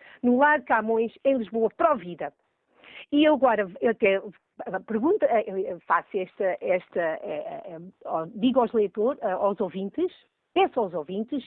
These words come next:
que no sábado e domingo vejam a comunicação social e vejam o que é que ela vai relatar da, da no-, da comunica-, da, da, da manifestação pró-vida que vai haver a partir do Largo Camões, às quinze horas. Aliás, até vai ser não só em Lisboa, como em Braga, como em, no Porto, como em Aveiro.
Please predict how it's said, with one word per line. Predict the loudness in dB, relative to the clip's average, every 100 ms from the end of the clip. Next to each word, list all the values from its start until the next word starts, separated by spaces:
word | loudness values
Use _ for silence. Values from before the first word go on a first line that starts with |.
| 0
que | 2
no | 2 2
sábado | 2 2
e | 0
domingo | 0 0 -2 4
vejam | 4 4 -2 -4
a | -6
comunicação | -6 -6 -6 -4 -4
social | -6 -12 -14 -14 _ _ -20 0 4
e | 6
vejam | 6 2 2 -6 -12 _ -4
o | 0
que | 2
é | 2
que | 2
ela | 0
vai | 2 2
relatar | 2 0 0 2 2
da, | 0 -2
da | -2 -4
no-, | -2 -2 -4
da | -8
comunica-, | -4 -2 0 0 -2
da, | -4 -2 -4 -6
da, | -8 -8 -10
da | -8 -2 0
manifestação | 2 0 -2 -6 0
pró-vida | 2 2 0 -4
que | -4
vai | -4 -4
haver | -4 -4 -4
a | -10
partir | -10 0 0
do | 2
Largo | 2 0
Camões, | -6 -8 -12 -14
às | -18 -6
quinze | -2 0 0
horas. | 0 -2 0
Aliás, | 2 4 2
até | 0 -2
vai | 0 0
ser | -2
não | -4 -6
só | -2 0 0 -2 -20 -8
em | -4
Lisboa, | -2 -2 2 2
como | 2 -2 -2
em | -4
Braga, | 0 4 4 2 -2
como | -4 -8
em, | -8
no | -10 -10
Porto, | -2 0 0 -2 -4
como | 0 0
em |
Aveiro. | -2 -4 -8 -14